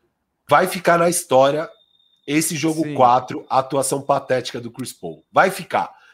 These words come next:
Speaker 1: Eu tenho
Speaker 2: Eu
Speaker 1: certeza
Speaker 2: acho.
Speaker 1: absoluta que vai ficar. É,
Speaker 2: Vai ser
Speaker 1: eu,
Speaker 2: mais
Speaker 1: eu
Speaker 2: uma
Speaker 1: posso até
Speaker 2: mancha pro
Speaker 1: discordar. Eu vou poder até discordar. Vamos ver como vão ser os próximos dois, três jogos. É, não sei. Mas que vai ficar, vai ficar. Se o Bucks ganha essa série,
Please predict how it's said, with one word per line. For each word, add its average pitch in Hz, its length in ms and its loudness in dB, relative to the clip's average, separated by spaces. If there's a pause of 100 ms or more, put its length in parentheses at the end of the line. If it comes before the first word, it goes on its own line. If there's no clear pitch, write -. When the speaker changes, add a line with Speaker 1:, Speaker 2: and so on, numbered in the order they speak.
Speaker 1:
Eu 107 80 -8
tenho - 140 0
Speaker 2:
Eu 165 60 2
Speaker 1:
certeza 170 320 2
Speaker 2:
acho. 147 80 -8
Speaker 1:
absoluta 190 680 0
que - 140 -18
vai 90 120 -10
ficar. - 320 -16 (440)
É, 104 540 0
Speaker 2:
Vai 151 140 2
ser 156 100 0
Speaker 1:
eu, 175 60 0
Speaker 2:
mais 214 340 4
Speaker 1:
eu 190 140 4
Speaker 2:
uma 214 100 2
Speaker 1:
posso 202 240 4
até 202 100 0
Speaker 2:
mancha 247 140 4
pro - 80 -6
Speaker 1:
discordar. 170 640 2 (240)
Eu 143 140 0
vou 226 120 -2
poder 208 260 0
até 220 280 0
discordar. 151 880 -2 (160)
Vamos 180 240 -4
ver 196 140 -4
como 208 180 -6
vão 170 140 -2
ser 156 140 -6
os 156 100 -6
próximos 151 420 -4
dois, 139 220 -2
três 139 220 -6
jogos. 143 480 0 (320)
É, 117 360 0
não 151 160 0
sei. 196 380 0 (500)
Mas 180 460 2
que 208 140 -6
vai 147 260 4
ficar, 151 320 -2
vai 196 140 -2
ficar. 151 420 -4
Se - 140 -10
o - 40 -6
Bucks 156 400 -2
ganha 180 300 0
essa 233 180 -2
série, 156 480 -2